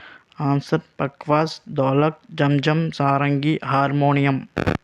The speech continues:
భారతదేశపు మొదటి భవాయి నర్తకి శ్రీమతి కృష్ణ వ్యాస్ చంగాని ఎక్కడ జన్మించారు? ఆన్సర్, జోధ్పూర్, రాజస్థాన్. మధ్యప్రదేశ్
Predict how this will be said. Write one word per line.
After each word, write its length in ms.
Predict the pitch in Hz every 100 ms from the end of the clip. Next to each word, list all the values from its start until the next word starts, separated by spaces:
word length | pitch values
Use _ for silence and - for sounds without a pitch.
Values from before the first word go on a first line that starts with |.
| - - _ _ - - - 160 160
భారతదేశపు 840 | 139 147 151 170 156 151 - -
మొదటి 480 | 170 143 143 151 -
భవాయి 640 | 151 135 131 143 156 165
నర్తకి 580 | 160 143 - 151 - -
శ్రీమతి 420 | - 156 143 147
కృష్ణ 520 | - 139 - - 151 147
వ్యాస్ 540 | 131 139 139 - - - - - -
చంగాని 560 | 147 143 135 147 151 -
ఎక్కడ 280 | 160 - 170
జన్మించారు? 640 | 156 139 135 131 131 131 - _ _ - _ _ _ _ - - - - _ _ -
ఆన్సర్, 400 | 143 143 - 160 170
జోధ్పూర్, 640 | 156 151 147 - 147 139 -
రాజస్థాన్. 600 | 139 139 139 - - - - - - - - - _ -
మధ్యప్రదేశ్ 840 | 147 139 - - - 139 151 156